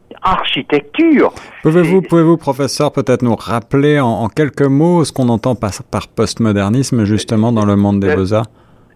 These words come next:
Speaker 1: euh, tout à fait. Donc, le modernisme, on, on peut penser justement à, à l'architecte et l'artiste, euh, Mies van der Rohe, qui faisait partie de l'école Bauhaus, euh, en Allemagne.
Speaker 2: Ouais.
Speaker 1: Donc, euh, il y avait là,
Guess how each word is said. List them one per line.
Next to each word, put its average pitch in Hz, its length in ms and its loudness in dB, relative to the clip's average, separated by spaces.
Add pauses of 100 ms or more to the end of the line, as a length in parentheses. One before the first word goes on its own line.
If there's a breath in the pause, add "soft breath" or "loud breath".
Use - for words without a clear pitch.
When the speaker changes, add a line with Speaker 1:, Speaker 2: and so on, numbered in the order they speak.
(240 loud breath)
Speaker 1:
euh, 147 160 4 (100)
tout 208 180 0
à 180 100 2
fait. - 200 0 (300 loud breath)
Donc, 160 300 2
le 135 220 2
modernisme, 165 840 2 (140)
on, 123 320 2
on 117 180 0
peut 151 180 0
penser 165 520 0
justement 151 540 0
à, 107 280 2 (100)
à 113 140 2
l'architecte 160 840 0
et 107 80 2
l'artiste, 123 640 -2 (360 loud breath)
euh, 113 140 2
Mies 127 340 0 (240)
van 120 260 -2
der 123 200 4
Rohe, 135 380 4
qui 147 140 -4
faisait 123 240 0
partie 147 400 -4
de 117 80 -4
l'école 120 500 2
Bauhaus, 117 600 0 (460 loud breath)
euh, 110 220 2
en 104 180 2
Allemagne. 117 600 0
Speaker 2:
Ouais. 101 140 -2 (180)
Speaker 1:
Donc, 156 480 0
euh, 135 580 0
il 127 320 -8
y 151 40 4
avait 139 240 2
là, 180 280 2